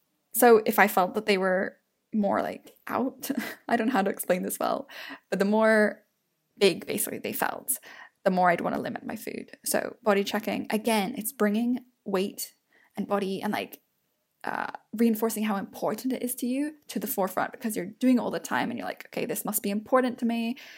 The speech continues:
and therefore I need to do something about it if I'm not liking the results I'm getting. So I'm gonna limit my food." So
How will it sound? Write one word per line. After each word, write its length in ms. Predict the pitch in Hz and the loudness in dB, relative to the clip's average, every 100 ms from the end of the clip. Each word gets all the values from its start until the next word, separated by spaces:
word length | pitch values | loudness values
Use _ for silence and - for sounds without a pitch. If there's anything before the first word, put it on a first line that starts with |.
| - - - | -20 -20 -4
and 460 | - 190 196 190 185 - | 2 4 2 -2 -4 -2
therefore 600 | 196 175 - 185 - - | 0 0 0 0 0 2
I 160 | 202 185 | 2 2
need 160 | 190 | 0
to 80 | 196 | -4
do 160 | - 185 | -6 -2
something 280 | - 165 | 0 0
about 260 | 175 - - | 0 2 2
it 280 | 160 - - - | 0 -4 -8 -4
if 200 | 202 - | -2 0
I'm 320 | - 73 - | -2 -4 2
not 280 | 220 233 - | 4 6 4
liking 400 | 226 175 - 190 | 0 0 -2 -6
the 80 | 220 | -2
results 340 | 208 202 - | 0 0 0
I'm 120 | 208 | -2
getting. 420 | 208 202 202 202 208 - - - - _ _ _ _ _ _ _ | -2 -2 -2 -4 -8 -16 -20 -20 -20 _ _ _ _ _ _ _
So 100 | - | 0
I'm 60 | 190 | 2
gonna 140 | 185 | 2
limit 260 | 175 170 - | -2 -4 -4
my 100 | - | -6
food." 320 | - - - - _ _ _ _ _ _ _ - - | -6 -10 -10 -18 _ _ _ _ _ _ _ -20 -8
So 340 | - 190 185 | 4 6 6